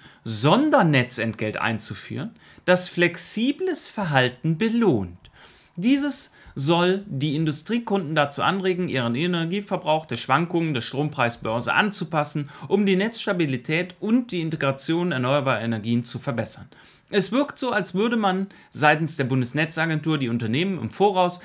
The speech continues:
auf einen möglichen Blackout vorbereiten wollen. Rums! Wow! Das ist eine krasse Aussage und ich interpretiere das an dieser Stelle wirklich sehr ähnlich. Denn was ist denn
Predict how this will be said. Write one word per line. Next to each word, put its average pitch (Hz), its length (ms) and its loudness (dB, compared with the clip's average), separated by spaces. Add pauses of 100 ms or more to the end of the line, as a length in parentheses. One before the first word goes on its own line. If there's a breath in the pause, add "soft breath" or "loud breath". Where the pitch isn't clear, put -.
(160 loud breath)
auf 190 220 -2
einen 127 240 2
möglichen 127 480 -2
Blackout 110 480 -4 (160)
vorbereiten 98 720 -4
wollen. 76 240 -8 (380 soft breath)
Rums! - 560 8 (360 soft breath)
Wow! 131 520 12 (180)
Das 190 300 8
ist 175 200 2
eine 156 140 4
krasse 139 400 4
Aussage 127 640 2
und 156 200 0
ich 214 280 -2
interpretiere 165 800 0
das 139 260 2
an 139 160 -4
dieser 147 260 0
Stelle 135 380 -2 (260 loud breath)
wirklich 131 400 2
sehr 113 200 0
ähnlich. 220 420 -2 (240 loud breath)
Denn 175 320 2
was 190 240 4
ist 240 300 -2
denn 233 260 2